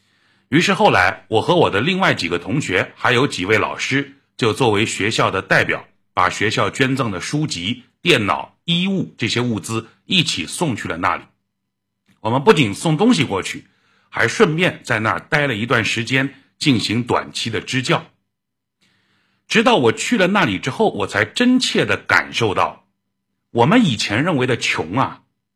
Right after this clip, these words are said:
就是这个概念是不对的。穷和贫困是两件事情，它们不一样，是两个概念。直到今天，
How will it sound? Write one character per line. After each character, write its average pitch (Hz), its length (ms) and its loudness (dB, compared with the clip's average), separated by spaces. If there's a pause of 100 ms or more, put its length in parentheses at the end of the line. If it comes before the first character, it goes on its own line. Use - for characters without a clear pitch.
(380)
就 190 120 -6
是 143 160 -2
这 - 160 -6
个 185 80 -4
概 247 220 4
念 123 160 0
是 131 60 -2
不 - 140 -2
对 262 220 2
的。 - 180 -10 (880)
穷 - 580 2 (120)
和 147 240 2
贫 127 480 -2
困 - 420 0
是 - 240 0
两 95 480 0
件 185 260 0
事 - 180 -2
情， - 260 -10 (180)
它 185 140 0
们 196 100 2
不 285 180 2
一 98 160 -2
样， 85 280 -4 (340)
是 262 140 2
两 92 280 2
个 85 120 -12
概 220 240 2
念。 87 240 -10 (1700)
直 208 100 -2
到 208 160 4
今 240 240 2
天， 180 380 -2